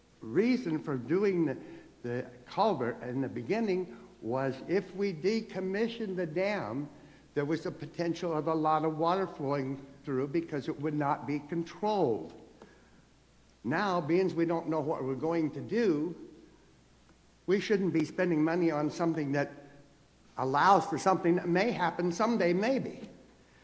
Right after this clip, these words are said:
I mean, this has been going on for two or three years. We can't seem to make up our mind which way we're doing it due to one reason or another. So I'm adamantly opposed to this article, not because the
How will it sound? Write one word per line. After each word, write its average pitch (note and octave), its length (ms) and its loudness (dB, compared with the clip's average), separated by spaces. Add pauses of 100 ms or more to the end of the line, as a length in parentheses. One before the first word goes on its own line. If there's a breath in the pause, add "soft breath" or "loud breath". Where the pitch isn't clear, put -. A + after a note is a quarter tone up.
(200 loud breath)
I A#2 40 -4
mean, D#3+ 160 4
this A3 140 0
has F#3 80 -4
been F3 160 6
going F3 240 6
on F3 160 4
for F3+ 100 2
two G3+ 160 0
or F#3 60 2
three F#3 200 -2
years. G3 340 0
We D#3 120 -4
can't F3 280 -4
seem E3 200 0
to D#3 60 0
make D#3+ 260 -2
up - 100 -8
our C#3+ 60 -2
mind D3 320 -2
which D3 220 -4
way C#3 120 -2
we're C3 140 -4
doing D3 360 -2
it - 140 -4 (400 loud breath)
due C#3+ 140 0
to B2+ 100 0
one C3 280 -2
reason A#2+ 300 -2
or A#2+ 60 -2
another. B2+ 340 0
So A2+ 280 -2 (360 loud breath)
I'm E3 280 4 (120)
adamantly C#3 720 2
opposed F3+ 580 0
to A#2+ 80 -2
this B2 300 -4
article, D3+ 500 0 (440 loud breath)
not E3+ 340 4
because D#3 600 2 (200)
the B2+ 160 -4